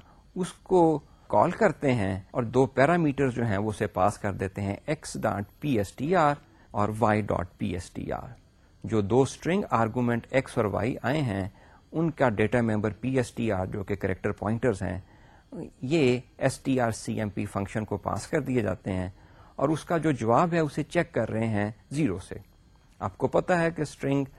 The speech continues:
سی ایم پی کو اگر دو سی اسٹرنگس یا کریکٹر اسٹرنگس پاس کی جائیں اور وہ دونوں لیکسیکوگرافیکلی ایکول ہوں، تو یہ فنکشن زیرو ریٹرن کرتا ہے،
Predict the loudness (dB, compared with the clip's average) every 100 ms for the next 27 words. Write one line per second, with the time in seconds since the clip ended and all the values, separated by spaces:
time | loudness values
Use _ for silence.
0 | -20 -18 -8 0 2 0 0 -4 -2 4
1 | 4 4 2 2 -12 -12 0 0 0 -6
2 | _ _ -20 -12 -2 0 -2 -2 -2 -2
3 | -2 -2 0 2 2 0 -2 -2 -2 -2
4 | -4 -16 0 4 4 0 -4 -2 0 0
5 | -4 -12 -20 -4 4 4 4 2 2 4
6 | 2 2 0 0 -4 -2 0 2 2 0
7 | 0 -2 -2 -6 -6 4 4 4 0 -2
8 | -8 -20 -20 -10 4 6 8 6 2 -2
9 | -2 0 -2 0 -2 0 2 2 0 -6
10 | -8 -8 -10 -10